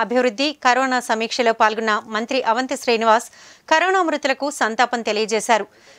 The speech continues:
జిల్లా యంత్రాంగం, డాక్టర్లు, పోలీసుల సమీక్ష కృషితో కరోనా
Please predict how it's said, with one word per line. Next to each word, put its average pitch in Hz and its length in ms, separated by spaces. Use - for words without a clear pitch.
జిల్లా 269 220
యంత్రాంగం, 226 460
డాక్టర్లు, 220 440
పోలీసుల 254 360
సమీక్ష 226 300
కృషితో 233 340
కరోనా 381 280